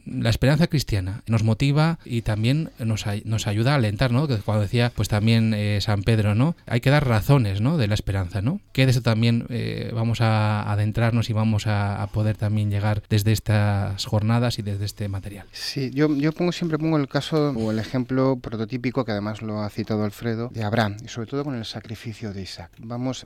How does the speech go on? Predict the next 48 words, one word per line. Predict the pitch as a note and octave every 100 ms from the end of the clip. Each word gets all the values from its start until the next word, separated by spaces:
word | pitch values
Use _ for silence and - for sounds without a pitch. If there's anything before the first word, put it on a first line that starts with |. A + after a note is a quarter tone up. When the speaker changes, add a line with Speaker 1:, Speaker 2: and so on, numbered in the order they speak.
| -
Speaker 2:
si | - B2
me | A2+
permitís, | G#2 A2+ A#2 - A#2+ A#2+
si | - A#2+
me | A2
permitís | G2 G#2+ C3
Speaker 1:
Sí, |
sí, | C3
sí. | C3
Speaker 2:
brevemente, | A#2+ B2+ C3+
vamos | A#2 A#2+ B2 A#2+ B2
a |
indagar | B2+ B2 A#2+ D3
un | D#3+
poquito, | C#3+ A#2 C3+ G#2+
sin | G2 A#2
destripar | A#2 - B2+ A#2+ B2+
lo | C3
que | B2+
hay | B2+
en | B2
el | B2
libro, | C3+ C#3
vamos | B2 B2 A#2+
a |
indagar | A2+ A2+ A#2
un | A2
poquito | G#2+ A2+ A#2+
en, | A2
Speaker 1:
Ujú. | F#2+
Speaker 2:
en | A2+
esa | A2 B2
figura, | B2+ B2+ C#3+
porque | C3 -
es | B2 -
muy | D3+
representativo | D#3+ D3 - D3+ C#3 C#3+ D3
para | D3 B2 A#2 G#2+
la | A2
forma | - C#3+ C#3
de | A2+
vivir | A2 A2+
que | -
podamos | G2 G2+ G2+ G#2 F#2+ - -
obtener | - - G2+ F#2+
hoy | G2 G2
en | F#2+
día. | F#2